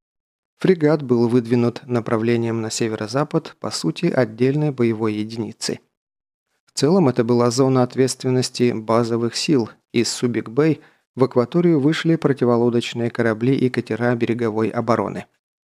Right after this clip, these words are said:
Но Брук, на котором стояла прекрасная трёхкоординатная радиолокационная станция – с дальностью обнаружения до четырёхсот пятидесяти километров,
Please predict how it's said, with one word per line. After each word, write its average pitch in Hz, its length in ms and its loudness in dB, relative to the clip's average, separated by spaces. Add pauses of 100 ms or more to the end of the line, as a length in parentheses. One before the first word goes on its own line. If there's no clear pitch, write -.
(640)
Но 165 180 6
Брук, 160 440 2
на 123 140 0
котором 117 360 -4
стояла 113 600 0
прекрасная 120 720 0
трёхкоординатная 117 1200 -2
радиолокационная 113 960 0
станция – 156 520 -2 (440)
с 131 80 -2
дальностью 143 500 2
обнаружения 131 720 2
до 123 220 2
четырёхсот 123 580 -2
пятидесяти 123 580 -2
километров, 120 680 0